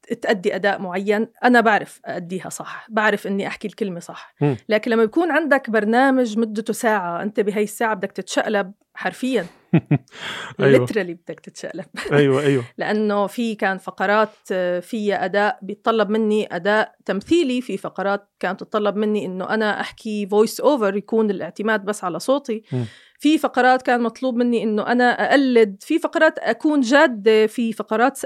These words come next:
Speaker 1: فكان البرنامج يعني فيه زخم أكبر بكتير من أنا شو ك-، كان بقدر أحمل أساسًا يعني.
Speaker 2: مم.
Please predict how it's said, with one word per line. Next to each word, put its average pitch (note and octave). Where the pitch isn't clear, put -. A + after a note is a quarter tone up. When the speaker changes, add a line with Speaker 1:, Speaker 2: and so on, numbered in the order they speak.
Speaker 1:
فكان C#4+
البرنامج A#3
يعني F#3
فيه C#4+
زخم D4
أكبر A#3+
بكتير D#4
من A3+
أنا C#4
شو B3+
ك-، A#3+
كان A3+
بقدر G3+
أحمل -
أساسًا F3+
يعني. -
Speaker 2:
مم. B2